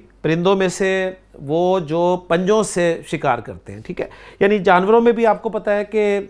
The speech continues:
جانور ہیں، وہ بھی ظاہر بات ہے شکار، جانوروں کی زندگی جو ہے وہ، آ، ایک دوسرے کو کھا پی کر ہی گزرتی ہے۔ اس طرح پرندوں میں بھی آپ کو بڑا جو ہے چھوٹے پر، آ، ڈومینیٹ کرتا ہے۔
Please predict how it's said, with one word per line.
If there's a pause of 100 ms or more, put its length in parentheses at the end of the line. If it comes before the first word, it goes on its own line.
(180)
جانور
ہیں،
وہ
بھی
ظاہر
بات
ہے
شکار،
جانوروں
کی
زندگی (340)
جو
ہے
وہ، (520)
آ، (280)
ایک
دوسرے
کو
کھا
پی
کر
ہی
گزرتی
ہے۔ (300)
اس
طرح
پرندوں
میں
بھی
آپ
کو
بڑا
جو
ہے
چھوٹے
پر، (440)
آ،
ڈومینیٹ
کرتا
ہے۔